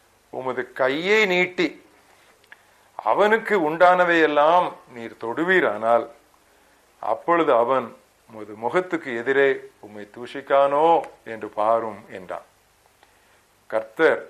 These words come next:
சாத்தானை நோக்கி, "இதோ அவனுக்கு உண்டானவையெல்லாம் உன் கையில் இருக்கிறது, அவன் மேல் மாத்திரம்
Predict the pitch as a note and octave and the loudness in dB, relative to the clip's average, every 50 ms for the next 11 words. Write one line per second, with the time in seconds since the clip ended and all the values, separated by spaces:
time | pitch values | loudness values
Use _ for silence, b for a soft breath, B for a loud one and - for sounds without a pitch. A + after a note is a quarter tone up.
0 | - - - A2+ A2+ B2+ B2+ - C3+ B2 A#2 A2 G#2 G#2 G#2+ A2 G#2+ - B2 A#2 | -18 -10 -4 -2 -2 -2 0 0 -2 -2 -2 -4 -8 -12 -14 -14 -14 -14 -14 -14
1 | A#2 - _ _ _ _ _ _ _ _ _ _ _ _ _ _ _ _ _ - | -14 -16 _ _ _ _ _ _ _ _ _ _ _ _ _ _ _ _ _ -10
2 | A#2 A#2+ A#2+ C3+ C#3 D3+ D#3 - - - b b b b b b b b b _ | -6 -2 2 4 4 6 4 4 2 -2 b b b b b b b b b _
3 | - - G#2 G#2+ A2 G#2+ G#2+ - - A#2 B2 C3 C3+ C#3 C#3 C#3 C#3 C#3 C3+ C#3 | -10 -10 -10 -10 -10 -14 -16 -16 -14 -14 -6 0 2 4 4 4 4 2 2 2
4 | C#3 C#3 C#3 C#3+ C#3+ D3 D#3 E3 F3 F3 D#3+ - - - - A#2 A2+ B2+ C3+ C#3+ | 0 2 4 4 6 6 6 6 4 4 0 -4 -10 -16 -16 -12 -10 -8 -8 -8
5 | C#3 C3 - B2 B2 A#2+ A#2+ A2+ A2+ A2 G#2+ G2+ - G#2 G#2 F#2+ - - - _ | -8 -4 -4 -4 -2 -2 -4 -6 -6 -6 -8 -8 -8 -10 -10 -10 -10 -14 -20 _
6 | _ _ _ _ _ _ _ _ _ b b b b b b b b b b b | _ _ _ _ _ _ _ _ _ b b b b b b b b b b b
7 | b b _ _ - - G2 G#2 G#2+ A2+ A#2 A#2 A#2 B2 C#3 D#3 D#3+ D#3 D#3+ D#3+ | b b _ _ -12 -10 -8 -8 -8 -8 -8 -8 -6 -2 0 0 2 2 4 4
8 | F3 F3+ F#3 - G3+ G#3+ G#3 F#3 C#3 A#2+ | 4 4 2 2 2 2 2 2 0 -4